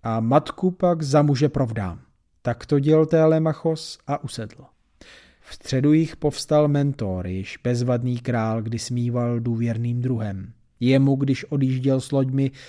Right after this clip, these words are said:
vše v domě svém svěřil a velel, aby byl poslušen starce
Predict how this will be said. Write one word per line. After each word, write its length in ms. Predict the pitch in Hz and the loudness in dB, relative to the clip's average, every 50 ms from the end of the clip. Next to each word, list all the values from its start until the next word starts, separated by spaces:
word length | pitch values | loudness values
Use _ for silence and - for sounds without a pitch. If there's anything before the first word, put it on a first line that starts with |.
| - _ | -20 _
vše 240 | _ - - 196 180 | _ 0 4 4 4
v 60 | 147 | 6
domě 340 | 147 156 151 147 151 151 151 | 6 4 4 6 4 2 2
svém 380 | - - 131 135 131 135 135 135 | 0 2 2 2 2 2 2 0
svěřil 600 | - - 135 139 135 127 139 139 135 135 139 - | 0 2 2 2 4 2 2 2 2 0 0 -2
a 120 | - 135 123 | -4 -6 -4
velel, 520 | 113 131 135 135 131 131 131 131 135 139 - | 0 2 2 4 4 2 2 2 0 -2 -4
aby 200 | - 139 131 131 | -4 -2 -2 0
byl 200 | 127 135 127 127 | 0 0 -2 -2
poslušen 600 | 123 - 156 143 - - 180 147 - 135 120 113 | 0 -2 -4 -4 0 -2 -2 0 0 -2 -4 -4
starce 520 | 107 - - 120 117 117 113 - 135 127 | -6 -4 -4 -2 -2 -2 -2 -2 -2 -2